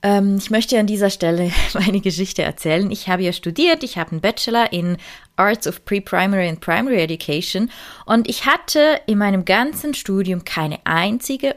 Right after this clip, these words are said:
ungenügende Note. Ich durfte auch nicht, weil sonst konnte ich nicht abschließen. Also der, das war Voraussetzung. Und es hat wirklich gut geklappt, bis auf einmal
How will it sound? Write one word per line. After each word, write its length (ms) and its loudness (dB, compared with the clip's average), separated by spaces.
ungenügende 880 0
Note. 420 0
Ich 180 -10
durfte 420 2
auch 200 0
nicht, 200 -8
weil 100 -4
sonst 400 -4
konnte 280 -4
ich 100 -8
nicht 180 -6
abschließen. 760 -6
Also 280 -8
der, 240 0
das 240 -8
war 200 4
Voraussetzung. 1080 -4
Und 260 -2
es 140 -6
hat 80 -4
wirklich 300 -2
gut 200 2
geklappt, 520 -2
bis 300 2
auf 440 2
einmal 580 -2